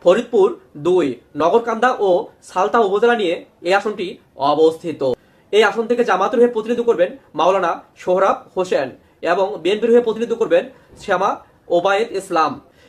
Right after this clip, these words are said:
এই আসনটি আওয়ামী লীগ এবং বিএনপির অবস্থান সমান সমান। আওয়ামী লীগের অবর্তমানে আসনটিতে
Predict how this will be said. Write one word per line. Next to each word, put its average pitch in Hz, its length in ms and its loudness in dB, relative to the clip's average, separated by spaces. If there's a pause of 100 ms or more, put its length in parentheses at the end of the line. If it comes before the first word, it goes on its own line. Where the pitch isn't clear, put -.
(140)
এই 226 220 6
আসনটি 233 340 -2 (400)
আওয়ামী - 180 0
লীগ 254 120 -2 (160)
এবং 214 140 4 (120)
বিএনপির 220 400 2 (340)
অবস্থান 190 380 -2 (360)
সমান 175 300 4 (100)
সমান। 147 260 0 (400)
আওয়ামী 190 180 -2
লীগের 240 200 2 (140)
অবর্তমানে 220 440 2 (120)
আসনটিতে 220 420 -4